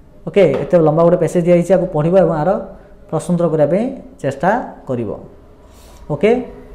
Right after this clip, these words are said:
ତାପରେ ପିଲାଙ୍କୁ ଗୋଟେ translation ବି ଦିଆଯାଇଛି, ଯେଉଁଟାକି ପାଞ୍ଚ ମାର୍କରେ ଆସିବ। କିମ୍ବା ଗୋଟେ report ପ୍ରସ୍ତୁତ କର road safety awareness ଉପରେ, ଯେଉଁଟାକି ତମ ଟାଉନ୍ରେ ଏରିଆରେ ହେଇଥିଲା। ତାପରେ ପିଲାମାନେ ଗୋଟେ,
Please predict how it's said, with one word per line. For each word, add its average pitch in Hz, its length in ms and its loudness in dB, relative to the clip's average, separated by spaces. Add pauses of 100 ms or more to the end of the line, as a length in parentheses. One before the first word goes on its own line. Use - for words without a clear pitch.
ତାପରେ 175 180 4
ପିଲାଙ୍କୁ 185 240 4
ଗୋଟେ 185 120 4
translation 185 500 0
ବି 185 60 2
ଦିଆଯାଇଛି, 185 400 2 (120)
ଯେଉଁଟାକି 165 240 0
ପାଞ୍ଚ 160 220 -4
ମାର୍କରେ 170 260 0
ଆସିବ। 180 220 -2 (1800)
କିମ୍ବା 180 220 4 (280)
ଗୋଟେ 160 200 2
report 175 300 2
ପ୍ରସ୍ତୁତ 196 300 2
କର 190 120 4 (960)
road 175 200 4
safety 185 260 0 (300)
awareness 175 400 2
ଉପରେ, 185 260 2 (960)
ଯେଉଁଟାକି 165 240 2
ତମ 175 160 0
ଟାଉନ୍ରେ 165 320 2
ଏରିଆରେ 170 240 0
ହେଇଥିଲା। 131 320 -6 (800)
ତାପରେ 175 200 2
ପିଲାମାନେ 185 300 2
ଗୋଟେ, 180 220 4